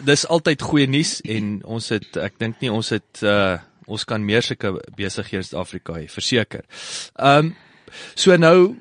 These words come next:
jy het nou genoem julle is 'n team, jy het genoem julle drie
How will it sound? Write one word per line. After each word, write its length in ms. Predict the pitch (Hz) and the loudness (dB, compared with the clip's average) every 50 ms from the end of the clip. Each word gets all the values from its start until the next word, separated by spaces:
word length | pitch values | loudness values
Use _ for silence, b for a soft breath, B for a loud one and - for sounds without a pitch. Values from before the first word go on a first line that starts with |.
| _ _ _ _ _ _ _ _ _ _ _ | _ _ _ _ _ _ _ _ _ _ _
jy 140 | - 135 143 | 0 2 2
het 100 | 156 156 | 2 2
nou 100 | 190 175 | 0 0
genoem 280 | - 170 147 156 170 175 | 0 2 2 2 2 4
julle 180 | 165 151 143 | 4 4 4
is 140 | 139 135 - | 4 2 0
'n 60 | 120 - - | -2 -4 -2
team, 220 | - 175 120 104 | -2 0 0 2
jy 40 | 101 | 2
het 140 | 98 98 - | 0 0 0
genoem 240 | - 117 117 127 127 | -4 -4 -4 -2 -2
julle 240 | 120 113 110 107 98 | 0 0 0 0 0
drie 480 | 104 101 107 113 117 113 110 107 - | -2 0 2 2 2 2 0 -2 -6